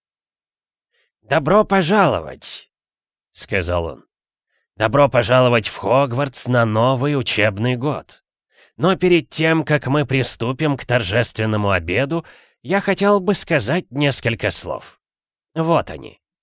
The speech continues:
Простофиля, ворвань, остатки, щепок. Спасибо». Он сел.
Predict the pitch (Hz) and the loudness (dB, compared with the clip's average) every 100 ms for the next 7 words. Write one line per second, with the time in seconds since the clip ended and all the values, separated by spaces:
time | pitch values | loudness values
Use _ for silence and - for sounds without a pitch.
0 | _ _ _ _ _ 127 147 - - 135 | _ _ _ _ _ -4 0 0 0 0
1 | - 117 147 156 170 - _ _ 85 92 | -2 -2 -2 0 -2 -4 _ _ -4 2
2 | 143 160 151 175 180 - 135 131 - 120 | 4 4 2 0 -2 -2 -2 -2 0 0
3 | 175 170 - 175 160 _ - - 190 156 | 0 -2 -2 -2 -2 _ -8 -2 -2 0
4 | 160 92 - - _ _ _ _ - - | 0 0 -8 -20 _ _ _ _ -10 -4
5 | 220 214 - 120 69 62 - _ _ _ | 0 0 0 -2 -4 -12 -16 _ _ _
6 | _ _ _ _ _ _ _ _ _ 123 | _ _ _ _ _ _ _ _ _ -4
7 | 127 127 - 90 - | -2 0 0 -2 -6